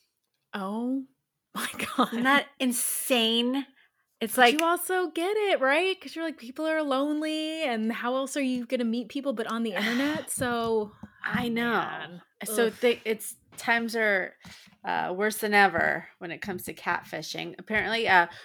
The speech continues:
Speaker 2: Ruth Grover, who is a sixty-four-year-old retired Navy radio operator from Hartlepool, wa-, is working to put a stop to all of these scams, 'cause she became a detective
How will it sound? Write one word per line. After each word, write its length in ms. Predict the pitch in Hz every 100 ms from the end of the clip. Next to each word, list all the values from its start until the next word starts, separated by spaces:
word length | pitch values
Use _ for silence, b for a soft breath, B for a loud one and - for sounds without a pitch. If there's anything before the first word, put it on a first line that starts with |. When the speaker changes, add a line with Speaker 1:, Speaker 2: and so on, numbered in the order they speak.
| B
Speaker 2:
Ruth 320 | 208 269 294
Grover, 520 | - 226 220 208 175 190
who 120 | 208
is 160 | 202
a 60 | 190
sixty-four-year-old 1040 | - 214 - 226 - 208 196 185 175 165 165
retired 600 | 175 - 185 202 214 180
Navy 480 | 165 185 226 220 175
radio 360 | 175 165 160 160
operator 600 | 151 151 156 151 135 156
from 240 | - 165 - -
Hartlepool, 800 | 185 247 247 175 - 156 160 - - B 185
wa-, 180 | 208 185 -
is 200 | 208 190
working 720 | 196 208 208 214 190 185 185 -
to 80 | 208
put 220 | - 226
a 60 | 202
stop 500 | - - 180 170 -
to 100 | -
all 220 | 165 165
of 100 | 160
these 260 | 143 156 -
scams, 640 | 180 156 156 143 - - -
'cause 120 | 214
she 260 | 185 269 311
became 340 | 269 254 196
a 60 | 175
detective 600 | 165 170 170 - 180 160